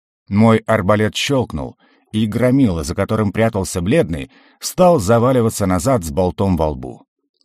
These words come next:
Второй мордоворот, крича, занёс над головой меч, и тут за моей спиной взревело, и, обдав меня раскалённым жаром, на убийц вылетел огненный шар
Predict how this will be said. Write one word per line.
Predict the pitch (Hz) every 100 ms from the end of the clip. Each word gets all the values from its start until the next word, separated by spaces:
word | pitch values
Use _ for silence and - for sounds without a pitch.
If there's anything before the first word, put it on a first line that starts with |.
| _
Второй | - 117 240 277
мордоворот, | 120 104 110 123 160 - - _ _
крича, | - 123 120 170
занёс | 151 117 135 156 -
над | 120
головой | 110 123 127 143
меч, | 123 73 - - _ _ _
и | 87
тут | 90 120 90
за | 92
моей | 85 85
спиной | - 82 87 117 107 - _
взревело, | 90 90 95 87 95 73 62 _ _ _ _
и, |
обдав | 104 107 85 123 135 -
меня | 104 107
раскалённым | 104 - 101 117 120 104 98
жаром, | 98 151 101 64 - _
на | - 113 123
убийц | 104 156 165 -
вылетел | 135 139 123 131 -
огненный | 131 170 131 147 139
шар | 131 131 113 98